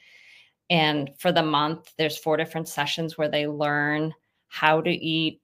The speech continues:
super healthy, whole foods, get rid of the processed foods, mostly, um, fruits, vegetables, legumes, and whole grains, nuts and seeds,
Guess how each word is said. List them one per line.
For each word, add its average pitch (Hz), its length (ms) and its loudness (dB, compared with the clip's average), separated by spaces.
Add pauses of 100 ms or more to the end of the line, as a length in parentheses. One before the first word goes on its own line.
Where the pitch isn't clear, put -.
(160)
super 170 440 -4
healthy, 160 600 2
whole 170 320 2
foods, 160 560 0
get 147 220 0
rid 151 160 2
of 165 100 0
the 165 120 6
processed 156 680 -2
foods, 160 460 -2
mostly, 160 800 0
um, 131 260 -6
fruits, - 380 -6
vegetables, 156 960 0 (480)
legumes, 151 800 2
and 156 160 -2
whole 143 300 -6
grains, 151 800 -6 (120)
nuts 151 400 -6
and 156 160 -4
seeds, 175 580 -4